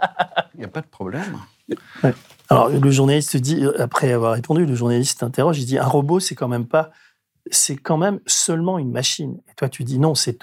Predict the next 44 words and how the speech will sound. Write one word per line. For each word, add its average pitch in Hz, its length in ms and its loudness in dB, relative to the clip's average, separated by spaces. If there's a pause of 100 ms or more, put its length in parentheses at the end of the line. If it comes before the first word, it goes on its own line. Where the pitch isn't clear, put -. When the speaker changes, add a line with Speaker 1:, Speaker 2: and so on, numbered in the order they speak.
Speaker 2:
aussi 190 420 2
une 131 180 -6
machine. 117 400 -8 (380)
Mais 127 80 4
un 127 100 4
animal 139 360 4
est 127 160 -2
également 156 400 2
une 131 100 -2
machine, 120 420 -2
ni 135 140 2
l'un 156 180 2
ni 139 140 0
l'autre, 175 260 2 (240)
mais 123 80 -2
seulement 165 480 -2
une 143 120 -4
machine. 113 400 -4 (440)
Ce - 180 2
sur - 280 -4
quoi 151 200 0
je 127 140 -2
veux 123 200 -2
insister, - 720 -2 (260)
c'est - 160 -2
que 120 60 -2
c'est - 240 0
une 139 100 4
erreur 156 380 2
de 123 80 -6
penser 139 380 -2
qu'il 147 140 -2
y 117 40 -4
a - 20 -8
quelque 127 300 -2
chose 139 260 0
de 123 80 0
réel. 117 540 0 (320)
La 117 120 4
vraie 127 220 4
machine, 160 580 0 (640)
et 131 80 -8
qu'on 131 200 2
plaque 156 440 2